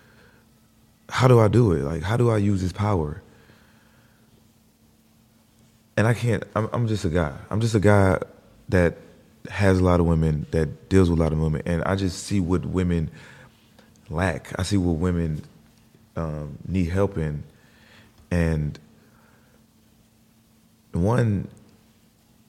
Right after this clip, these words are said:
the, the one way to give your pussy power is by closing your legs.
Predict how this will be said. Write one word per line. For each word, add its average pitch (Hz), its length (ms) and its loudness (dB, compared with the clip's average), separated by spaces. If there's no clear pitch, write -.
the, 87 220 2
the 90 160 2
one 123 560 4
way 110 500 4
to 95 120 -4
give 98 580 0
your 87 280 4
pussy 87 340 0
power 80 500 2
is 82 380 0
by 78 440 -4
closing 110 380 6
your 98 100 6
legs. 85 600 0